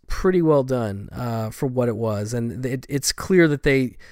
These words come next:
took a lot of time thinking about how to put it together,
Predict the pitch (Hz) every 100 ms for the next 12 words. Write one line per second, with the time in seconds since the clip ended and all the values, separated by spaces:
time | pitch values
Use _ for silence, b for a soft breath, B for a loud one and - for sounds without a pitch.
0 | B B - 151 143 135 139 127 - 147
1 | 135 123 - 156 151 143 127 120 110 107
2 | 101 - - - 135 123 - 123 - 107
3 | 107 95 90